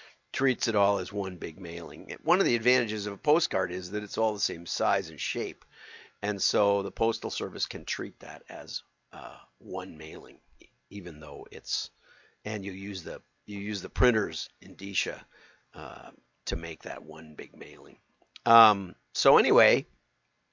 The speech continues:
you can, if they, if they, if they come to your website and then, and they spend a little time looking around and then leave, uh, you can even, in some cases with considerable limitations,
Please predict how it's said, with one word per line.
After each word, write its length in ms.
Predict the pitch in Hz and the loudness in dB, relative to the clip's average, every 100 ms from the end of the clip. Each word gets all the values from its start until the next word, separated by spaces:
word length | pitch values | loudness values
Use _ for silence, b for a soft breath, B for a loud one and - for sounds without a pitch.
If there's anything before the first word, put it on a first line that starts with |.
| _ _ _ - - B B B B B | _ _ _ -16 -16 B B B B B
you 220 | 123 151 | 6 8
can, 260 | 147 143 135 | 10 10 10
if 140 | 127 | 8
they, 220 | 143 123 - _ | 8 6 4 _
if 100 | 120 | 0
they, 140 | 123 117 107 - | 4 4 4 -6
if 100 | 123 | -2
they 100 | 127 | 0
come 240 | - 175 | 6 6
to 60 | 180 | 10
your 180 | 156 139 | 10 12
website 480 | 156 156 160 160 117 | 10 12 12 10 8
and 140 | 110 | 2
then, 260 | 110 95 - - | 0 -2 -8 -4
and 200 | 107 101 | -2 0
they 260 | 101 98 - - | -2 -2 -8 -10
spend 280 | - 151 147 | 8 10 10
a 40 | |
little 200 | 127 113 | 8 6
time 320 | 107 139 131 | 10 10 12
looking 240 | 120 117 107 | 8 6 4
around 360 | 107 120 127 | 6 8 8
and 100 | 107 | 6
then 220 | 107 98 104 | 2 0 -2
leave, 420 | 120 127 131 - b b b _ | -2 -2 -4 -8 b b b _
uh, 200 | 104 87 | -6 -4
you 200 | 87 101 | -4 -6
can 140 | - 104 | -4 -2
even, 400 | 98 98 92 92 _ - _ _ | -2 -4 -6 -10 _ -20 _ _
in 240 | 120 139 127 | 4 4 2
some 340 | - 127 127 | 6 6 6
cases 560 | - 123 127 123 120 107 | 4 4 4 2 -2 4
with 340 | 127 131 - | 4 4 -2
considerable 680 | - 110 - 135 143 127 123 | -4 0 2 4 4 6 6
limitations, 920 | 113 117 - 117 117 - 95 98 | 6 2 2 4 4 2 -2 -4